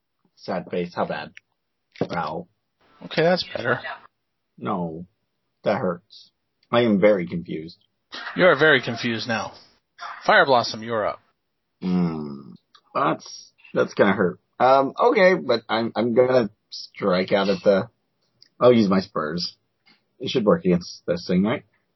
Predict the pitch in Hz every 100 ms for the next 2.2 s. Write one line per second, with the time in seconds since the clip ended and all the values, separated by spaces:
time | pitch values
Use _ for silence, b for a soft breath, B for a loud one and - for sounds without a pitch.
0 | _ 101 90 170 175 170 - - 85 -
1 | - 117 - _ _ _ _ - _ -
2 | 185 208